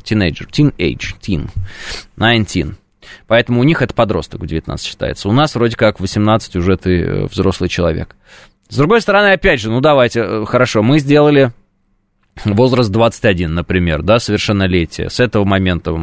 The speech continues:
служить в армии, с этого момента там можно покупать оружие, с этого момента можно что-то еще, там, не знаю, алкоголь,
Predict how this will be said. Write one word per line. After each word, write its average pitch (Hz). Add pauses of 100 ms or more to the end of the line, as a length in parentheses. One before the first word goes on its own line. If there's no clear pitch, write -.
(100)
служить 90
в 110
армии, 131
с -
этого 98
момента 85
там -
можно 82
покупать -
оружие, 107
с -
этого 87
момента 78
можно 87
что-то -
еще, - (600)
там, -
не -
знаю, 50
алкоголь, 90